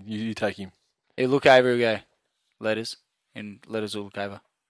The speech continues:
Speaker 2: "Ottoman."
Speaker 1: <laughs>
Speaker 2: See how they, see how they roll.
Speaker 1: Yeah. Um, yeah, Canterbury.
Speaker 2: Bulldogs
Speaker 1: Easy.
Speaker 2: thirteen plus.
Speaker 1: Saturday, Super Saturday, game number two, North Queensland Cowboys versus the Penrith Panthers.
Speaker 2: Cowboys one to twelve.
Speaker 1: Yeah, I'd say so.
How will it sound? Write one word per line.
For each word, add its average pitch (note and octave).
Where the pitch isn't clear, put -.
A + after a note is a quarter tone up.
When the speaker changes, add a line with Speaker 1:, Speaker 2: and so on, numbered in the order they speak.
Speaker 2:
"Ottoman." G#2+
Speaker 1:
<laughs> -
Speaker 2:
See -
how C3
they, A#2
see -
how A#2+
they A2
roll. D3
Speaker 1:
Yeah. G#2
Um, G2+
yeah, G2+
Canterbury. F#2
Speaker 2:
Bulldogs C#3
Speaker 1:
Easy. -
Speaker 2:
thirteen G#2+
plus. -
Speaker 1:
Saturday, G2+
Super A2
Saturday, F#2+
game G2+
number G2
two, F#2+
North A2+
Queensland G2+
Cowboys G2
versus F#2+
the F#2+
Penrith A#2+
Panthers. A2
Speaker 2:
Cowboys A2
one G2+
to F#2+
twelve. A2+
Speaker 1:
Yeah, G#2
I'd F2+
say D#2
so. G#2+